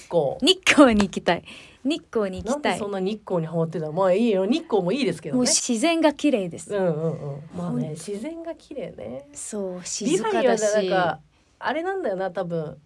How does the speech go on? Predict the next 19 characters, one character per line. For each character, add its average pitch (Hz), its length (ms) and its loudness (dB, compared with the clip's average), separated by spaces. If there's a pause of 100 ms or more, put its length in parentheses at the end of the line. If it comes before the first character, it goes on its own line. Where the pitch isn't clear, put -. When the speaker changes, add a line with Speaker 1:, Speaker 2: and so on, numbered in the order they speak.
Speaker 1:
そ - 260 -10
ん 415 340 0
な 403 120 -4
に 392 360 -4
い 269 40 -2
ろ 330 140 -2
ん 370 140 -4
な 370 120 -2
と 349 100 -4
こ 359 120 -4
ろ 370 100 -2
に 190 260 -6
行 190 80 -6
っ 170 40 -12
て 349 200 -4
な 381 120 0
い 269 100 -4
か 147 100 -4
ら。 147 400 -6